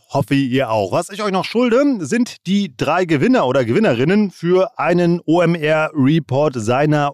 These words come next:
oder ihrer Wahl. Das gibt es nämlich, wenn es deine Frage in eine Ask Andre Episode schafft. Und heute gewinnen ein O M R Report der Björn, der Finn und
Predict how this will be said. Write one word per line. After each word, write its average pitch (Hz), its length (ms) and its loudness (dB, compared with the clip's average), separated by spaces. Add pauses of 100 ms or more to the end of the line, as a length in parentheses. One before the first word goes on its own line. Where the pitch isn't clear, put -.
oder 131 320 2
ihrer 131 280 0
Wahl. 113 360 0
Das 151 220 -2
gibt - 180 -4
es 165 80 -2
nämlich, 175 340 0
wenn 170 140 0
es - 120 -4
deine 185 440 0 (260)
Frage 180 400 -2
in 156 200 -2
eine 156 340 -2
Ask 156 300 -4
Andre 160 220 0
Episode 113 360 -2
schafft. 143 320 -4 (400)
Und 214 320 -2
heute 226 300 -2
gewinnen 139 320 0
ein 135 340 -4
O 170 120 0
M 175 100 0
R 160 120 2
Report 117 300 0
der 135 140 0
Björn, 220 580 0
der 156 220 0
Finn 220 340 0 (140)
und 180 260 -2